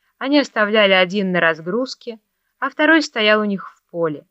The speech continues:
Мой отец отчаянно хотел заиметь второй прицеп. Паппи припарковался в конце очереди и пошел к группе фермеров, столпившихся возле одного из прицепов.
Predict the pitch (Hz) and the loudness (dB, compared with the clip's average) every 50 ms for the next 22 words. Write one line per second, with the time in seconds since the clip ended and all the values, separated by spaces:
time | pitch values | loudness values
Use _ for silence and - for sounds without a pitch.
0 | _ _ _ _ _ _ _ _ _ _ _ - 180 180 170 165 165 160 - 220 | _ _ _ _ _ _ _ _ _ _ _ -8 -4 0 0 0 0 -2 -4 -4
1 | 247 254 - - - - 175 175 _ - - 233 247 269 269 254 233 214 202 202 | -4 -4 -6 -10 -14 -14 -14 -14 _ -8 -4 -2 0 0 0 0 0 -2 -4 -4
2 | - 196 190 - 202 185 180 156 165 175 165 165 180 185 175 - _ - 175 170 | -6 -8 -8 -6 -4 -4 -4 -4 -4 -6 -4 -4 -4 -6 -8 -10 _ -6 -4 -2
3 | 165 160 160 165 160 165 160 - - 147 135 _ _ _ _ _ _ _ _ _ | -4 -4 -6 -10 -14 -14 -14 -16 -16 -16 -18 _ _ _ _ _ _ _ _ _
4 | _ _ _ _ _ _ _ _ _ _ _ _ _ _ _ _ _ _ _ - | _ _ _ _ _ _ _ _ _ _ _ _ _ _ _ _ _ _ _ -2
5 | 285 320 349 339 _ - 202 170 - - _ 220 220 226 - 220 220 - 214 214 | 0 0 0 -2 _ -4 -4 -4 -4 -4 _ -6 -6 -6 -4 -6 -4 -2 0 0
6 | 220 277 294 294 294 - - 277 233 - - - - - 269 269 247 - - 285 | 2 2 0 0 -2 -4 -4 -2 -2 -4 -6 -12 -12 -8 -8 -8 -6 -6 -4 -4
7 | 262 214 165 151 - - 160 147 147 147 143 135 - _ _ _ _ _ _ _ | -2 -2 -2 -4 -6 -8 -8 -8 -8 -8 -10 -16 -20 _ _ _ _ _ _ _
8 | _ - 262 254 254 247 240 - 302 302 277 214 180 226 226 185 - - 175 175 | _ -20 -10 -6 -6 -4 -4 -2 -2 -2 -2 -2 -2 -2 -4 -4 -4 -8 -12 -8
9 | - 254 269 269 247 240 233 233 233 - _ _ _ _ _ _ - - - - | -6 -6 -4 -4 -4 -4 -4 -4 -6 -8 _ _ _ _ _ _ -20 -12 -6 -4
10 | 196 180 180 - 233 269 269 - - 254 240 - - - 240 233 226 _ _ _ | -2 -2 -2 -4 -8 -8 -8 -8 -10 -12 -10 -8 -8 -8 -8 -10 -12 _ _ _
11 | _ _ _ 240 262 311 302 294 233 233 214 190 175 180 175 170 185 185 185 - | _ _ _ -6 -4 -2 -2 0 0 0 0 0 0 -2 -2 -2 -2 -4 -6 -8
12 | - - 180 175 - - - 143 131 - _ _ | -12 -14 -14 -14 -14 -14 -12 -12 -14 -14 _ _